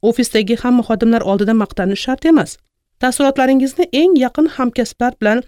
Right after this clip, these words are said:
tushlik chog'ida o'rtoqlashishingiz ham mumkin. Ta'tildagi yoqimli lahzalarni yodga oling. Yodda tuting. Siz o'z fikrlaringizni nazorat qilishingiz mumkin.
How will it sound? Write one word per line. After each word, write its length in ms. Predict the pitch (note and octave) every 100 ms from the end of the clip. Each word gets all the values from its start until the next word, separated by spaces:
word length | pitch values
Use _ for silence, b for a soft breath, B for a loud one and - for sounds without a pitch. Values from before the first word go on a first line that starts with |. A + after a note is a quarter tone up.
| - _ _
tushlik 280 | - C4 E4
chog'ida 400 | - B3+ G#3+ A3+ A#3
o'rtoqlashishingiz 800 | A3 A#3 C4 A#3+ A3 - F3 E3
ham 160 | B3 C4+
mumkin. 320 | D#4 C4 E3 - _ _
Ta'tildagi 540 | C#4 C#4 D4+ D4+ D#4 G4
yoqimli 340 | D4 D4 E4
lahzalarni 520 | D4 B3 A#3+ A#3 A3+ A#3
yodga 280 | A#3 - G#3+
oling. 240 | F3 E3+ - _ _
Yodda 320 | F#3 G#3+ G#3 G#3
tuting. 300 | - F3 - _ _
Siz 360 | - B3+ A#3+ - _ _
o'z 200 | A3+ F4+
fikrlaringizni 760 | - - A#3+ A3 G#3 G3+ A3+ A#3 G#3+
nazorat 460 | G#3+ A3 A3+ C#4 -
qilishingiz 540 | A3 - F3+ F3+ -
mumkin. 400 | C4 D4 G#3+